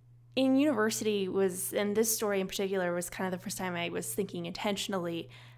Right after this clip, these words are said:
about world building. And so I, like, I actually had, like, a, I guess you call them, like, a story Bible. I had a big document with all of the world information in it. And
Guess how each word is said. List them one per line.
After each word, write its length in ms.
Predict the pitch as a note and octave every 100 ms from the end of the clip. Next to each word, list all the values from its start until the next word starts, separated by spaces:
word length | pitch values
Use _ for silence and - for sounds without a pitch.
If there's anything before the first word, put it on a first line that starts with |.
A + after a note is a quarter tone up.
| -
about 380 | F#3+ F#3 G3+ -
world 360 | F#3+ F3 F3
building. 520 | F3 D#3+ E3 D#3+ D#3+ -
And 180 | C3+ - - - - - - - - - -
so 380 | - - G3 F3
I, 380 | - F#3 E3 - -
like, 180 | F3 E3
I 140 | E3+
actually 360 | E3 F3 - F#3
had, 180 | F#3 F3
like, 180 | E3
a, 360 | E3+ E3 E3 E3+ - -
I 80 | -
guess 200 | G3 -
you 80 | F3
call 240 | - E3+
them, 120 | E3
like, 140 | E3 F3+
a 40 |
story 400 | - - F3 E3+
Bible. 500 | F3 E3 - - - - - - -
I 220 | - E3 D#3+
had 200 | F#3+ -
a 160 | E3 F3
big 640 | - C#4+ C#4+ C#4 C#4 A#3 G3+
document 720 | A3 F#3+ F#3+ F3 E3+ E3+ -
with 280 | F3 F3 -
all 600 | - F#3 F#3+ G3+ G3+ G3+
of 100 | G3
the 100 | F#3+
world 420 | F3+ F#3 F3+ F3
information 800 | E3+ G#3 G3 F3+ E3+ - - - G3+
in 180 | -
it. 140 | D#3+ -
And 220 | F3 F#3